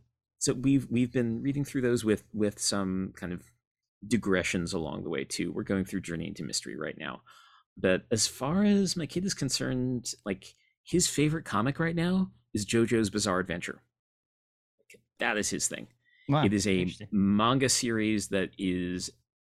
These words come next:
Speaker 1: absolutely wild, absolutely not like any American comic. His kind of thing.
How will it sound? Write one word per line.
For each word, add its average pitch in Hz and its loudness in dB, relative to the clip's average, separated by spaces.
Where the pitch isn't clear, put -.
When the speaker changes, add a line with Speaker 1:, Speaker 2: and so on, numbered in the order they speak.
Speaker 1:
absolutely 120 0
wild, 87 -4
absolutely 139 2
not 131 0
like 131 -4
any 127 -2
American 113 -2
comic. 101 -4
His 190 2
kind 202 0
of 185 2
thing. - -4